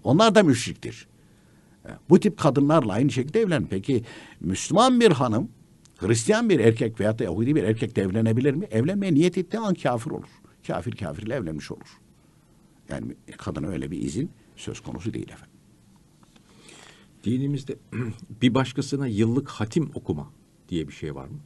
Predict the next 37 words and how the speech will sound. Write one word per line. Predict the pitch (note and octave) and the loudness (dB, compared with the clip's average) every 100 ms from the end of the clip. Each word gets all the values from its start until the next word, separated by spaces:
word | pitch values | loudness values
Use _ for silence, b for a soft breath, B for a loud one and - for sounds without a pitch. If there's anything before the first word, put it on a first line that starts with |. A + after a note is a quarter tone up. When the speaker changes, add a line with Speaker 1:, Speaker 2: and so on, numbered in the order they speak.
| - - | -20 -16
Speaker 1:
Ha. | A1+ G#1+ A1 - - - - b b b b _ | -14 -14 -16 -20 -20 -20 -20 b b b b _
Hep | - - | -8 -4
böyle | A#2+ C3+ | -4 -2
bilmediğim | G#2 B2 B2 G#2 | -2 -4 -4 -4
yerlerden | G2 F#2 A2+ | -4 -4 -6
soruyorsun | A2+ B1+ A1 B1+ - | -6 -10 -14 -14 -14
sen. | - - - _ - - - | -16 -20 -20 _ -20 -20 -20
Speaker 2:
Hocam, | C#2+ - - - - | -20 -18 -20 -20 -8
yani | F2 | 0
Speaker 1:
Aylık | A#2 D3+ - | 0 0 -4
da | D#2 | -4
var | E2 | -2
mı | F3 | -2
ki | - D2+ | -4 -6
bunun? | D2+ G#2+ A2 | -8 -8 -12
Haftalık, | - D2+ - C2 - - | -12 -12 -12 -16 -16 -14
günlük | C#2 B1 B1+ - - _ _ _ _ _ | -12 -10 -12 -16 -20 _ _ _ _ _
falan. | - D#2+ D#2 | -12 -8 -8
Speaker 2:
Va-, | - E2+ | -8 -6
vardır | E2+ F#2+ - - | -6 -6 -8 -10
tabii | D2 C#2 | -14 -14
yani | D2 C#2+ | -14 -14
artık. | D2 - | -16 -12
Speaker 1:
Tabii | C#2+ C2+ | -10 -2
yıllık | E2+ D2+ - | 0 0 -4
olduktan | - - - B2+ | -8 -8 -6 -2
sonra | F2 D#2+ | -2 -2
Speaker 2:
Yıllık | - | -4
Speaker 1:
değil, | E2 D#2 | -6 -6
Speaker 2:
olduktan | D2 - D#2+ D2+ | -8 -12 -10 -6
Speaker 1:
değil | A#2 | -6
Speaker 2:
sonra. | - | -8
Speaker 1:
mi? | - B B B B - | -14 B B B B -14
Öyle | D2+ - | -10 -10
bir | - | -8
şey | - | -6
yok. | A#2 C#3 - | -6 -6 -18